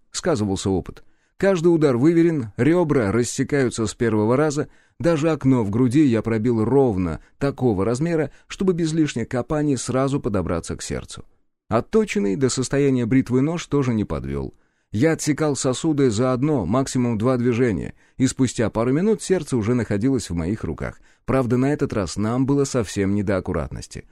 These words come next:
Я не стал его заматывать в простыню, кусок которой покоился в рюкзаке. Забросил добычу внутрь прямо так, тут же снова бросился к зданию напротив и засел в тени.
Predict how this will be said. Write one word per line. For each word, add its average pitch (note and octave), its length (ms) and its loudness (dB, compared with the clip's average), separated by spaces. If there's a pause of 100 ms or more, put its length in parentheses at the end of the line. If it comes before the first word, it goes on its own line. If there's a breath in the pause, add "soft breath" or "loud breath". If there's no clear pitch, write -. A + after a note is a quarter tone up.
Я D#3+ 200 0
не F3 80 0
стал D#3 240 2
его A2+ 200 2
заматывать A#2+ 480 0
в - 80 -16
простыню, D#3 480 -2
кусок A2 340 -2
которой A#2 340 -2
покоился F#2+ 540 -2
в E2+ 40 -4
рюкзаке. E2 500 -6 (260)
Забросил C#3 480 0
добычу G#2+ 380 -2
внутрь G2+ 340 -2
прямо G#2 320 -2
так, - 260 -10
тут C#3+ 200 0
же A2 120 0
снова G#2 320 -2
бросился F#2+ 480 -2
к F2+ 80 -6
зданию D3 360 0
напротив D3 520 -2
и C3+ 60 0
засел G#2 400 -2
в - 80 -10
тени. D2 380 -6